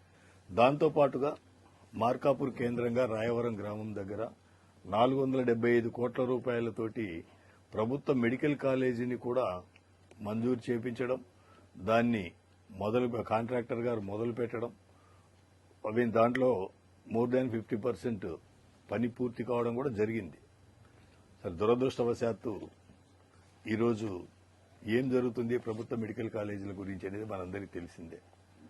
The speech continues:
సరే, ప్రభుత్వ మెడికల్ కాలేజీల గురించి అట్లా పక్కన పెడితే, మార్కాపూర్ కేంద్రంగా డిసెంబర్ ముప్పై ఒకటో తేదీ రెండు వేల ఇరవై ఐదున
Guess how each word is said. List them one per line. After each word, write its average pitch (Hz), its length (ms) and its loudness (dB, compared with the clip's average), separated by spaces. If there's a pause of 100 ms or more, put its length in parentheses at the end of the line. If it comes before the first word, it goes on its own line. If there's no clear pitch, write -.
(480)
సరే, 139 160 8
ప్రభుత్వ 127 400 0
మెడికల్ 151 360 2
కాలేజీల 139 520 4
గురించి 131 260 0
అట్లా 117 140 -2
పక్కన 123 280 -4
పెడితే, 123 400 -2 (680)
మార్కాపూర్ 156 640 4
కేంద్రంగా 131 720 2 (1040)
డిసెంబర్ 139 460 0
ముప్పై 127 380 4
ఒకటో 123 280 2
తేదీ 104 520 -6 (840)
రెండు 110 220 2
వేల 120 200 6
ఇరవై 117 320 6
ఐదున 107 420 0